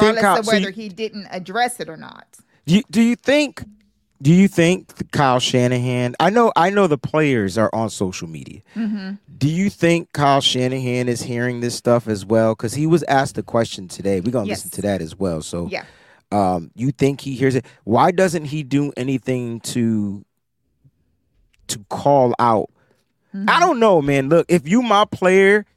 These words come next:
Speaker 2: and a, and a, I'm super protective, overprotective, right?
Speaker 1: Yeah.
Speaker 2: If, if, if
Speaker 1: Me too.
Speaker 2: you call out somebody that's, that, that I'm, that I'm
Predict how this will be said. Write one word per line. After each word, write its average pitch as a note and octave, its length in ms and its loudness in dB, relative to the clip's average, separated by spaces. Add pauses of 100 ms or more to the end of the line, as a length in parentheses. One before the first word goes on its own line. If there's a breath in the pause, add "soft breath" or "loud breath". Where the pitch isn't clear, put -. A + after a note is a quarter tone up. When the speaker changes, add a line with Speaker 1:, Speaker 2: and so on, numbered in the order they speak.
(260)
Speaker 2:
and D3+ 440 0
a, C3+ 120 2 (120)
and C#3 180 -2
a, C3 140 -4 (180)
I'm A#3+ 240 2
super F3+ 680 2 (100)
protective, A2 680 -2
overprotective, A#2 760 0
right? E2+ 220 -4 (180)
Speaker 1:
Yeah. G#3 140 -6 (1200)
Speaker 2:
If, C#3+ 240 2 (100)
if, D#3+ 400 2
if D#3+ 180 2
Speaker 1:
Me G3+ 60 -8
too. D3 80 -8
Speaker 2:
you A3 220 4
call E3+ 500 2
out D#3 300 4 (160)
somebody C#3+ 640 0
that's, A#2+ 320 0 (300)
that, A#2 200 0
that A#2 160 2
I'm, B2 220 -2 (240 loud breath)
that A#2 160 0
I'm B2+ 260 0